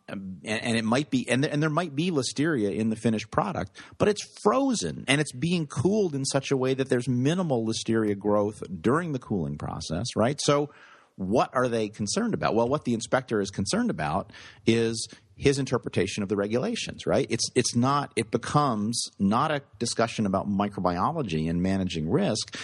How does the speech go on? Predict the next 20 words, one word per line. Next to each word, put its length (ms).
It 120
becomes, 420
well, 400
you're 160
not 240
meeting 440
the 80
regulations 720
as 100
I 120
interpret 500
them, 160
so 260
I 160
am 120
gonna 300
ding 320
you 160
for 280
it. 120